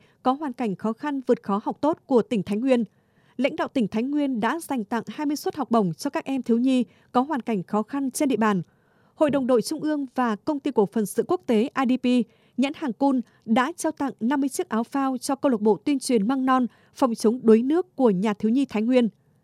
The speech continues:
Ngày hội Thiếu nhi Việt Nam học tập tốt, rèn luyện chăm diễn ra sôi nổi, thu hút sự tham gia của hơn ba nghìn em đội viên thiếu nhi của các trường tiểu học trên địa bàn tỉnh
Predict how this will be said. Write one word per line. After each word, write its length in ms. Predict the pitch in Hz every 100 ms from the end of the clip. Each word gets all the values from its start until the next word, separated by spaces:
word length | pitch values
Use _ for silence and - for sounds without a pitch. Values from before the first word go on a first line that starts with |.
| _ _ _ _ 285
Ngày 200 | 294 269
hội 160 | 262 220
Thiếu 180 | 247
nhi 180 | 294 320
Việt 220 | 302 220
Nam 260 | 254 269 262 - -
học 220 | 254 -
tập 200 | 247 -
tốt, 200 | 294 359 _
rèn 240 | - 269 220
luyện 160 | 254
chăm 260 | - 277 262 - _
diễn 220 | 294 285 285
ra 220 | 320 302
sôi 220 | - 294
nổi, 260 | 269 208 151 _ _
thu 160 | 320 311
hút 160 | 339 -
sự 140 | 269
tham 180 | 294 285
gia 280 | - 302 285
của 180 | 240
hơn 260 | 196 285 285
ba 180 | - 302
nghìn 200 | 294 226
em 240 | 254 277 233
đội 180 | 240 196
viên 220 | 277 269
thiếu 220 | - 233
nhi 240 | 254 277 254
của 160 | 208
các 160 | 302 339
trường 220 | 269 214
tiểu 160 | 214 185
học 240 | 208 160
trên 180 | - 269
địa 80 | 226
bàn 160 | 220
tỉnh 260 | - 233